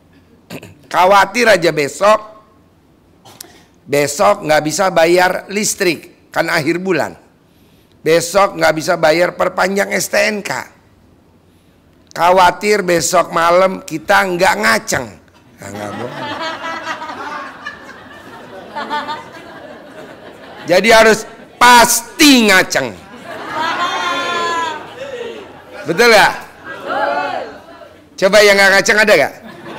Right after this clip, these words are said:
Nggak ada yang ngaku ya. Jadi maksud saya, ibu dan bapak, bisa gak jangan khawatir, "Wah, besok didatengin debt collector."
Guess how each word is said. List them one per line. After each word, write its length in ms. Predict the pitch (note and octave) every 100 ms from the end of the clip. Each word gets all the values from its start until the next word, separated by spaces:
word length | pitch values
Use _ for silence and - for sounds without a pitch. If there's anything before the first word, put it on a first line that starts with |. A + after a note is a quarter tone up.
| - - - - - - - - - - -
Nggak 140 | C#3 E3
ada 100 | E3+
yang 140 | F3
ngaku 260 | F3+ - E3+
ya. 160 | C#3+ A2 A2 - - - - F#2+ F#2 E2+ - - - - - - - - - - - -
Jadi 240 | - G3+ A#3
maksud 320 | A3+ G#3+ G3 -
saya, 800 | F3+ D#3 D3 D3 E3+ - - -
ibu 240 | F3 F#3 F#3
dan 320 | F#3+ F#3 E3+
bapak, 640 | D#3 D3+ F3+ F#3+ - - - - - _ _
bisa 400 | E3+ F3+ - A3
gak 240 | G#3+ A3 F3+
jangan 240 | F#3 F#3
khawatir, 800 | F3 F3+ E3+ D#3+ - F3 F3+ F3 - - - - -
"Wah, 480 | E3 E3+ - - - - - -
besok 480 | C#3 B2 - F3 D3
didatengin 560 | C#3 C#3+ C#3 C#3 C#3+
debt 240 | C3+ C3+ -
collector." 1200 | D3+ F3 F3 D3+ - - C#3+ D3 C#3 C#3 C#3